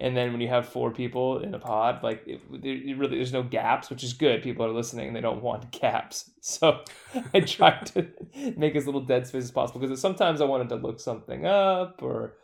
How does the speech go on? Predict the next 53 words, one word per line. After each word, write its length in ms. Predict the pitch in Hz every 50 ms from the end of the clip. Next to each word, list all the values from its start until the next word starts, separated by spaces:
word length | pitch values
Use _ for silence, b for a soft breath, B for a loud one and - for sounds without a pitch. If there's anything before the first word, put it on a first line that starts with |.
| B B 185 B -
you 220 | - 123 135 135
know, 200 | 131 127 127 131
there's 200 | 135 139 131 127
like, 180 | 135 131 127 - -
"Ah, 600 | 147 165 185 - - 170 - 156 156 151 151 - -
I 100 | - 175
don't 260 | 151 165 165 170 170
wanna 200 | 170 160 156 156
waste 260 | 151 151 160 156 -
your 80 | 131 120
time 320 | - 143 123 113 101 107
here." 240 | 117 - - - b b b b b
So 180 | - - 156 -
I 140 | - 160 175
think 200 | - 254 240 220
it 80 | 202
went 140 | 175 151 139
well. 240 | 135 127 127 131 131
I 80 | - 131
think 140 | 147 156 139
I, 240 | 143 - - 135
getting 360 | 131 127 123 - 135 139 147 151
it 140 | 143 143
under 520 | - 127 127 127 131 131 131 131 135 - -
half 220 | 123 113 117 117 -
an 80 | 120
hour 340 | 131 131 139 135 127 123 117
was 160 | 117 120 117 123
the, 260 | 123 110 110 - -
was 240 | 117 120 120 110 104
the 80 | 110 107
key, 460 | - - - 113 110 107 104 - _ _ _ _ _
the 100 | - 123
key 260 | 123 - - 135 123
bit. 380 | 113 95 110 107 117 - - - -
Like, 240 | 127 120 107 - -
if 60 | -
you're 100 | 123 127
gonna 180 | 127 120 117
do 140 | 110 117 113
a 40 | 110
solo 300 | 107 - 123 117 113 107
pod, 340 | 107 - 117 107 107 104 104 b b b b b b _ - -
cannot 440 | - - 135 123 117 117 110 -
go, 320 | - 107 107 107 - - - _ _
<laughs> 140 | _ _ _
cannot 380 | - - 151 131 127 117 110 -
go 80 | 113
more 160 | 107 107 -
than 100 | - 101
half 220 | 101 - - - -
an 60 | -
hour. 340 | - - - - 127 127